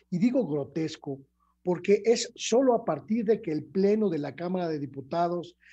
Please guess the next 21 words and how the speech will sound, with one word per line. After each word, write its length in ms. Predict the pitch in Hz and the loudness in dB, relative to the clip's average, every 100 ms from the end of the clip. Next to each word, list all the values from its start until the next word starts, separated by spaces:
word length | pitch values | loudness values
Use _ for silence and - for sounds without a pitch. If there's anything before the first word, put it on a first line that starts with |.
| - - | -8 0
eliminara 560 | 180 185 185 185 226 | 2 4 4 4 4
del 180 | 240 196 | 4 2
presupuesto 560 | 156 143 143 196 196 220 | -2 -10 -2 -2 -2 -4
federal 480 | 165 147 160 175 175 - _ | -4 -2 0 -2 -2 -12 _
estos 340 | - 214 - - | -8 -6 -6 0
trece 320 | 208 220 220 | 4 4 2
fideicomisos 840 | 190 185 160 156 160 175 196 202 | -2 0 -2 -2 -2 -2 -2 -4
multimillonarios 1120 | 160 160 139 151 139 139 147 175 170 170 160 - _ _ | -4 -8 -6 -6 -4 -6 -4 -2 -2 -2 -4 -14 _ _
que 120 | - 127 | -14 -6
ya 100 | 175 | -6
escuchábamos 800 | 185 - 127 156 156 147 135 135 | -6 -12 -10 -6 -4 -6 -8 -10
anteriormente, 880 | 127 127 143 135 139 139 139 143 139 - _ _ _ _ _ | -12 -8 -6 -6 -6 -6 -6 -8 -8 -16 _ _ _ _ _
que 160 | 196 | -2
jueces, 720 | 185 - 202 208 208 202 185 | 0 0 4 6 6 2 2
magistrados 720 | 170 160 165 - 190 196 208 202 | 0 -4 -8 -6 -2 0 0 -2
y 60 | |
ministros 760 | 156 151 190 202 - 165 175 - _ _ | -4 -2 0 -2 -4 -4 -4 -8 _ _
se 160 | - 185 | -2 0
levantan 420 | 190 247 269 269 | 2 0 2 2
en 140 | 202 | 2
protesta 800 | 156 156 151 214 214 - 185 202 | 2 -2 2 2 2 0 -2 -2